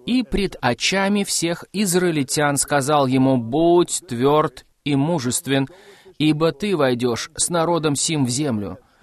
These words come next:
которую Господь клялся отцам его дать ему, и ты разделишь её на уделы ему.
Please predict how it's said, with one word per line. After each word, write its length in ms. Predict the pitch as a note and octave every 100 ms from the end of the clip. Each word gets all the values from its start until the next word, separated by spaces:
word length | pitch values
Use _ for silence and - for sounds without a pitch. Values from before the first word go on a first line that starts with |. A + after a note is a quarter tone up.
| -
которую 400 | - F#3+ F#3 E3+
Господь 500 | D3+ C3+ - D#3+ D3+
клялся 420 | - C3+ C3 - B2
отцам 340 | - E3+ D#3+
его 260 | C3+ C#3 C3+
дать 320 | C#3 C3+ -
ему, 320 | A2 A#2 B2+ - _ -
и 100 | D#3
ты 320 | D3 A#3 G#3+ - - - _
разделишь 720 | - C3+ C#3 B2 A#3+ F#3+ C#3+ D#3
её 160 | D#3
на 160 | D3 D3
уделы 380 | C#3+ F3+ E3 A#2+
ему. 320 | G#2+ G#2